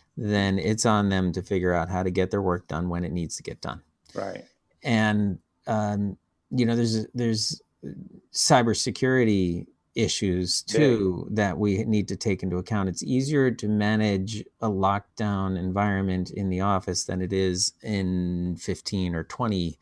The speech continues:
Speaker 1: remote offices.
Speaker 2: Right.
Speaker 1: However, I will
Speaker 2: Mm-hmm.
Speaker 1: say this, my understanding of cybersecurity is the biggest weakness, the biggest challenge isn't the hardware technology. Hackers aren't actually hacking into things.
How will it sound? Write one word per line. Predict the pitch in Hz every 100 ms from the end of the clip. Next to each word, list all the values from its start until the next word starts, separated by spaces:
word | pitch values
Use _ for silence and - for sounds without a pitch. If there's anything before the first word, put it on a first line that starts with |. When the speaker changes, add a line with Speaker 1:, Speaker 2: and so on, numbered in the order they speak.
| _ _ _ _ -
Speaker 1:
remote | 92 104 98
offices. | - 90 - - - - - - _ -
Speaker 2:
Right. | 110 104
Speaker 1:
However, | 120 180 147 98 117 123
I |
will | 139 160
Speaker 2:
Mm-hmm. |
Speaker 1:
say | - 123
this, | 127 85 - 120
my | 123
understanding | 139 123 - 117 110 107
of | 98 95
cybersecurity | 98 - 98 98 95 90 87 82 - 101 - 110 98 90 87 - - -
is | 104
the | 110
biggest | 95 117 180 180 -
weakness, | 127 139 - - - -
the |
biggest | 110 131 127 -
challenge | 120 123 160 185 - - _ _ _ _ _ _ _ -
isn't | 185 214 175
the | 110
hardware | - 98 95 98 98 90
technology. | 87 120 - 90 90 101
Hackers | 92 - 220 135 107
aren't | 92 90
actually | 87 98 90 - _
hacking | - - 123 - - 107 92
into | 104 120 107
things. | 85 82 82 117 -